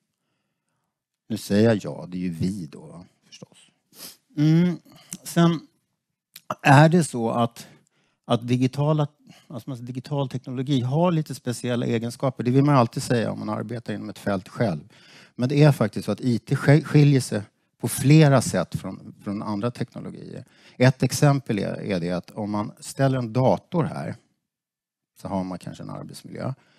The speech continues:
Men om någon programmerar om operativsystemet eller applikationerna vi använder eller lägger till internet som funktionalitet, så finns det inga gränser för det här systemet, eller hur?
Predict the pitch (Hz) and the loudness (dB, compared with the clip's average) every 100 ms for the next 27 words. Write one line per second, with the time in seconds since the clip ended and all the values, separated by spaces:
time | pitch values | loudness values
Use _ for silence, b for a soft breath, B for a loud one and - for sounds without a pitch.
0 | b b b - 113 127 127 147 175 - | b b b -4 0 2 6 6 6 4
1 | 160 131 135 127 127 127 135 151 151 139 | 2 4 4 4 2 2 0 0 -2 -6
2 | - 117 - 110 92 - - 147 139 104 | -8 -8 -2 -4 -4 -14 -8 -6 -4 -8
3 | 104 104 98 - - - - - 139 135 | -6 -4 -4 -6 -10 -10 -8 -4 -4 -6
4 | 127 117 110 104 - 92 92 101 101 104 | -8 -8 -10 -10 -12 -14 -14 -10 -6 -4
5 | 104 107 - 113 113 110 101 107 123 - | -2 -2 -4 -4 -4 -6 -8 -6 -6 -8
6 | - 110 - 87 - 87 92 - - - | -8 -2 -2 -2 -14 -12 -10 -10 -8 -8
7 | - - - - - 113 92 110 104 85 | -10 -18 -16 -16 -12 -12 -10 -6 -6 -6
8 | - 131 104 - - - - - - _ | -8 -10 -8 -12 -14 -20 -20 -20 -20 _
9 | - 117 113 101 | -12 -4 -2 -2